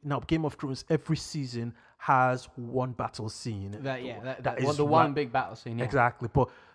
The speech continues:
Speaker 1: they said there is one, this one is gonna be like nothing they've ever done, so I'm anticipating that. I know somebody's gonna die,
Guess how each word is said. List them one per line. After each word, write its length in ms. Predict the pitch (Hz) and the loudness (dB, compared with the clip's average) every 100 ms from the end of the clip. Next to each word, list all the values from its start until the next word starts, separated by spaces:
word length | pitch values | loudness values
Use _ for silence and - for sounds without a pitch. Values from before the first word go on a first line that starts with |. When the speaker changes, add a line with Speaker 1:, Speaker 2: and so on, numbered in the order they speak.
| _ | _
Speaker 1:
they 80 | 131 | -6
said 300 | - 156 - | 2 2 2
there 180 | 135 127 | 0 0
is 160 | 117 | -2
one, 440 | 131 135 131 135 135 | -4 -2 -2 -4 -4
this 200 | 147 - | -2 2
one 180 | 147 135 | 4 4
is 120 | 127 110 | 2 0
gonna 200 | 123 110 | -2 -2
be 140 | 123 | -4
like 280 | 117 110 127 | -4 -4 -6
nothing 460 | 127 131 127 131 113 | -6 -4 -4 -6 -6
they've 180 | 104 | -4
ever 220 | 113 113 110 | -4 -2 -4
done, 300 | 117 113 113 | -2 -2 -2
so 160 | 139 | -6
I'm 80 | 117 | -4
anticipating 800 | 113 - 113 - - 147 - 143 | -6 -10 -14 -8 -4 -2 0 0
that. 260 | 127 135 127 - - - - - | 2 2 2 -2 -20 -20 -12 -4
I 80 | |
know 140 | 135 165 | 2 4
somebody's 420 | - 165 160 139 | 6 4 4 4
gonna 200 | 139 131 | 2 2
die, 480 | 104 120 120 139 | 2 2 2 2